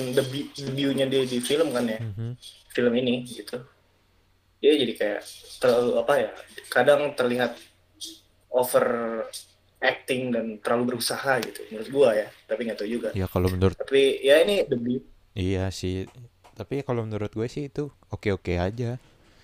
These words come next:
Speaker 2: Apa, menurut gue itu
Speaker 1: Iya.
Speaker 2: tidak overacting, menurut gue masih cukup natural untuk dinikmati. Menurut gue masih, ya masih
Speaker 1: Iya,
Speaker 2: kayak
Speaker 1: dan
Speaker 2: normal sih. Ya.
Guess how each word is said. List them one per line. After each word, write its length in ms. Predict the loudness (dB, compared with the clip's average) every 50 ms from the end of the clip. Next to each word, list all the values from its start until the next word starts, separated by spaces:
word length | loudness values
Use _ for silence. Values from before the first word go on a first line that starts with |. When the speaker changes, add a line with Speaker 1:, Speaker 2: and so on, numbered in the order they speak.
| _ _ -20 -20 -20 -20 -20 -20 -20 -20 -20 -20 _ _ -6
Speaker 2:
Apa, 320 | -4 0 2 2 0 0 -2 _ _ _ _ _ _ _ _ _ -8
menurut 240 | -2 0 0 0 2
gue 120 | 2 0 0
itu 100 | 0 -2
Speaker 1:
Iya. 80 | -4 -2
Speaker 2:
tidak 160 | -2 -2 -2
overacting, 560 | -4 -4 -4 -6 -8 _ _ -6 -6 -4 -4 -6 -8 -8
menurut 240 | -6 -4 -4 -6 -6
gue 160 | -6 -4 -4 -4
masih 300 | -4 -6 -6 -6 -8 -8
cukup 300 | -8 -10 -8 -8 -8 _
natural 720 | -2 -4 -2 0 0 0 0 2 0 0 0 -2 -4 -6
untuk 400 | -8 -10 -10 -4 -4 -4 -4 _
dinikmati. 960 | -2 -2 0 0 -2 -4 -4 -6 -6 -6 -6 _ -12 -10 -8 -6 -6 -6 -8 -10 -12 -18 -20 -20 -20 -20 _ _ _ _ _ _ _ -12
Menurut 220 | -12 -12 -12 -10
gue 140 | -8 -8 -6 -6
masih, 340 | -6 -8 -8 -8 -10 -10 -10 -10 -10
ya 180 | -8 -6 -6 -6
masih 240 | -4 -4 -4 0 2
Speaker 1:
Iya, 100 | 4 6
Speaker 2:
kayak 100 | 6 6
Speaker 1:
dan 80 | 4 4
Speaker 2:
normal 300 | 2 2 0 0 -2 -4 -4
sih. 300 | -6 -6 -6 -6 -6 -8 _ _ _ _ -6
Ya. 320 | -2 0 2 2 0